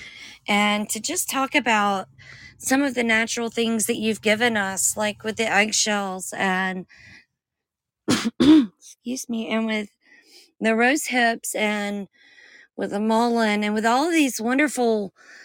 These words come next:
plants, Father, that you've given us, and the, the knowledge that Angie's gathered from the people that she's learned it from and, and from each other, Father. We're so blessed that you brought us all together here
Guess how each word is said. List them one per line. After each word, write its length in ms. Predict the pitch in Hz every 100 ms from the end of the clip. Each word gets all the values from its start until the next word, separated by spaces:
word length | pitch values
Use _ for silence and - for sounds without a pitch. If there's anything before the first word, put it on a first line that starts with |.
| - _
plants, 480 | - 247 294 302 -
Father, 360 | - 208 208 202
that 140 | 208
you've 260 | 214 240 -
given 360 | 240 254 330
us, 540 | 285 196 190 - - -
and 580 | 220 226 220 220 214 202 - _ - - _ _ _ _ _ 214
the, 260 | 220 247
the 180 | 156 247
knowledge 520 | 233 247 277 269 -
that 180 | 233 226
Angie's 500 | 185 220 240 240 226
gathered 640 | - 226 247 240 262 262
from 220 | - 226 214
the 100 | 220
people 300 | 220 220 214
that 160 | 220
she's 340 | - 233 233 -
learned 240 | 247 240
it 160 | 254 -
from 560 | 240 240 247 247 262
and, 240 | 214 196 180 - - - -
and 120 | 240
from 160 | 240 240
each 220 | 254 254
other, 240 | 233 262
Father. 380 | 247 220 220 220
We're 160 | 214 226
so 340 | - 254 285
blessed 440 | 233 196 196 226 -
that 80 | 254
you 160 | 226
brought 260 | 202 208 220
us 180 | 233 -
all 300 | 180 208 214
together 600 | 214 208 190 175 185 208
here 600 | 202 - 220 190 196 233